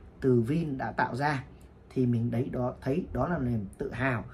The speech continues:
khi chúng ta sở hữu bất động sản Vin và chúng ta lại là những cái thành viên, ờ, tinh hoa để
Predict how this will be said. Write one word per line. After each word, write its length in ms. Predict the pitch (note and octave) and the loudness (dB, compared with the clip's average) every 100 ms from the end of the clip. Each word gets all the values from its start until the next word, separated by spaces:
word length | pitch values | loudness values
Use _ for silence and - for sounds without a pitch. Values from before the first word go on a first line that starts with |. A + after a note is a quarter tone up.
| - - | -18 -20
khi 280 | - F3 E3 | -2 0 0
chúng 220 | - D3+ E3+ | 0 -4 -2
ta 160 | D#3 | -4
sở 300 | C#3+ - B2 | -6 -2 0
hữu 180 | G#2 C3+ | 0 0
bất 100 | F3 | 0
động 140 | F#3 - | -2 -4
sản 240 | A2+ G#2 | -4 -2
Vin 240 | C#3 E3+ - - - - - | 2 2 2 -8 -18 -20 -8
và 420 | A2+ B2+ B2 A2+ - - | 4 6 6 4 -4 -12
chúng 220 | - B2+ D3+ | -4 -2 0
ta 320 | D3 C#3 C3 B2+ - - - | 0 2 0 -4 -14 -20 -6
lại 240 | C3+ D3 C3 | -2 -2 0
là 200 | B2 G#2+ | 0 0
những 240 | A2 - - | -2 -4 -4
cái 160 | C#3 - | -6 -6
thành 340 | - B2 A#2 A2+ | -4 0 0 2
viên, 260 | E3 E3+ C3+ - - - - | 2 2 0 -14 -20 -20 -8
ờ, 240 | B2+ A2+ A#2 | -2 -2 0
tinh 200 | F3 D#3+ | -2 0
hoa 360 | D3+ E3+ E3+ C#3+ - | 0 2 2 0 -10
để 100 | - | -12